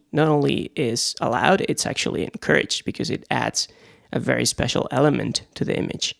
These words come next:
There's a difference between talking with a person on the street and taking their picture,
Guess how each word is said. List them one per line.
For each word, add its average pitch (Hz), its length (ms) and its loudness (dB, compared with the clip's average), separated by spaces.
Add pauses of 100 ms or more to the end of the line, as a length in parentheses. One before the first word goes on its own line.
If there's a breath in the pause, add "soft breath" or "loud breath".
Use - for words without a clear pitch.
(260)
There's 151 200 4
a 147 60 6
difference 170 380 6
between 131 540 0
talking 143 420 4
with 127 120 0
a - 60 -2
person 135 540 2
on 127 160 -4
the - 100 -6
street 160 520 2
and 127 260 -4
taking 127 340 -2
their - 160 -4
picture, - 580 2